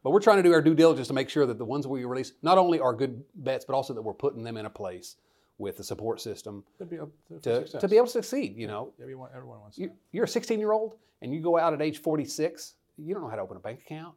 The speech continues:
Speaker 1: You don't know how to shop for groceries.
Speaker 2: Right.
Speaker 1: You don't know how to pay your electric bill.
Speaker 2: <laughs> This is
Speaker 1: You
Speaker 2: all
Speaker 1: know.
Speaker 2: before the iPhone, right?
Speaker 1: <laughs> Exactly. So it's,
Speaker 2: Seriously. <laughs> Let me
Speaker 1: um,
Speaker 2: tell you about apps.
Speaker 1: <laughs> Exactly. And that's what we talk about
Speaker 2: If it had been
Speaker 1: sometimes.
Speaker 2: delivered, I wouldn't have, you know. <laughs>
Speaker 1: That's the question I ask them. "What are your biggest challenges? Let's talk through some of this stuff
Speaker 2: Yeah, that's
Speaker 1: before we
Speaker 2: interesting.
Speaker 1: release them."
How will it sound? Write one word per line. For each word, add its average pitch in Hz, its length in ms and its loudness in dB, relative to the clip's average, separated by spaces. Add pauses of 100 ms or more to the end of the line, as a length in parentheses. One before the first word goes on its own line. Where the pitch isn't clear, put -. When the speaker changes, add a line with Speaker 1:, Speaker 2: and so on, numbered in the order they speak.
Speaker 1:
You 135 100 -10
don't 117 60 -14
know 110 40 -14
how 117 40 -8
to 101 60 -14
shop - 220 -8
for 101 80 -16
groceries. 135 640 -8
Speaker 2:
Right. 131 200 -6
Speaker 1:
You 139 100 -2
don't 170 100 -2
know 147 40 -4
how 131 60 0
to 117 60 -4
pay 120 220 -8
your 107 140 -6
electric 151 360 -4
bill. 185 200 0
Speaker 2:
<laughs> 170 160 -10
This 160 140 -8
is 139 80 -12
Speaker 1:
You 147 60 -2
Speaker 2:
all 151 80 4
Speaker 1:
know. 139 80 2
Speaker 2:
before 147 160 -4
the 139 80 -2
iPhone, 135 420 -4
right? 120 140 -8
Speaker 1:
<laughs> - 420 -4
Exactly. 202 580 0
So 156 200 6
it's, 147 120 2
Speaker 2:
Seriously. 160 240 -2 (200)
<laughs> - 200 -16
Let 220 120 6
me 320 40 8
Speaker 1:
um, 311 60 2
Speaker 2:
tell 285 100 6
you 269 40 -2
about 220 240 4
apps. 139 360 -6 (220)
Speaker 1:
<laughs> 180 140 2
Exactly. 196 580 2
And 160 240 0
that's 180 160 2
what 190 140 4
we - 80 2
talk 233 240 8
about 214 140 6
Speaker 2:
If 302 40 2
it 285 40 4
had 269 100 2
been 262 80 4
Speaker 1:
sometimes. 247 180 4
Speaker 2:
delivered, 302 240 2
I 226 80 6
wouldn't 226 240 2
have, - 80 -10
you 151 80 -6
know. 117 140 -10 (100)
<laughs> 196 100 -4
Speaker 1:
That's 180 200 4
the 233 100 4
question 226 300 4
I 175 60 2
ask 190 180 2
them. - 80 -8
"What 156 80 2
are - 20 -2
your 202 60 2
biggest 202 220 -2
challenges? 202 340 -2
Let's 110 100 -14
talk 160 180 0
through 196 100 -4
some 120 120 -12
of 95 60 -8
this 92 100 -12
stuff - 200 -10
Speaker 2:
Yeah, 127 140 -10
that's 117 200 -14
Speaker 1:
before 127 220 -16
we - 20 -14
Speaker 2:
interesting. - 20 -16
Speaker 1:
release 95 240 -12
them." - 120 -20